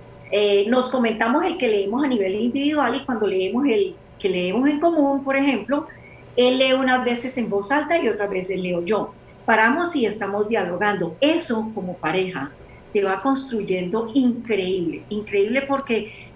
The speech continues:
te da pautas para tú ir hablando sin que necesariamente estés señalando, ¿sí? Pero te permite conocer más a tu pareja,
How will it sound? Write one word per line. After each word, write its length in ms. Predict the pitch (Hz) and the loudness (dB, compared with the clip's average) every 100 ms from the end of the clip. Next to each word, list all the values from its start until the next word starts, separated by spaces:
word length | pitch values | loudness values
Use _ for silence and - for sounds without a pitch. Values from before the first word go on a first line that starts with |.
| - | 0
te 200 | 226 214 | 2 4
da 440 | 208 208 220 - | 4 4 2 0
pautas 640 | 269 277 285 - 311 330 - | 4 4 4 2 -2 -2 -4
para 360 | - 226 208 | -2 -2 -2
tú 260 | - 226 247 | -2 -2 0
ir 180 | 254 247 | 0 2
hablando 800 | 240 226 233 233 247 269 381 - - - - | 2 0 2 2 2 2 -2 -4 -12 -20 -20
sin 300 | - 294 262 | -4 0 2
que 120 | 262 247 | 2 2
necesariamente 1400 | 240 233 233 226 233 226 262 302 349 277 254 285 330 - | 2 0 -2 0 0 2 2 2 4 2 0 -2 -2 -2
estés 420 | 214 202 - 202 | -2 -2 -2 -2
señalando, 1000 | - 285 277 262 208 214 247 226 202 - - - - - - - - - - - | 0 2 2 2 0 2 2 2 -2 -6 -10 -20 -20 -20 -20 -20 -20 -20 -20 -6
¿sí? 240 | 269 320 | 0 2
Pero 240 | 311 247 - | 4 4 4
te 120 | 262 | 2
permite 720 | 269 320 330 320 294 - 285 | 2 0 2 2 2 0 -2
conocer 560 | 262 214 180 - 202 208 | 0 0 -2 -2 -2 0
más 440 | 226 262 285 - - | 2 4 2 -2 -6
a 120 | 262 | -4
tu 100 | 254 | -4
pareja, 480 | - 170 202 202 | -2 2 2 0